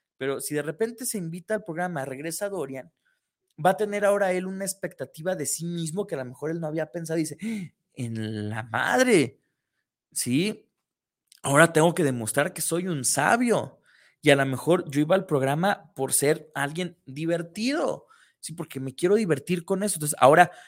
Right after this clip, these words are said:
modifico lo que realmente yo deseo de es ir a divertirme al programa,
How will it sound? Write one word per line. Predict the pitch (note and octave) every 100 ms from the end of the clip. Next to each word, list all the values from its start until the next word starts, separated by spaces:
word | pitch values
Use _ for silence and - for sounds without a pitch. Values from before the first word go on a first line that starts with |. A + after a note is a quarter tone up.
| -
modifico | B2+ C#3+ E3+ E3+ F#3+ - A3+ A#3+ - D3+ D3 - -
lo | B2 B2
que | A2+
realmente | A#2+ D3+ F3 E3+ D#3
yo | C#3+ D3+
deseo | D#3 - E3+ B2
de | A#2+
es | B2+ -
ir | C3+ C#3+
a |
divertirme | C#3+ D3 C#3+ D3 - F#3+ C#3 A#2+ B2+ _ _ _ -
al | - -
programa, | - - G#2+ B2+ C3 D#3 F#3+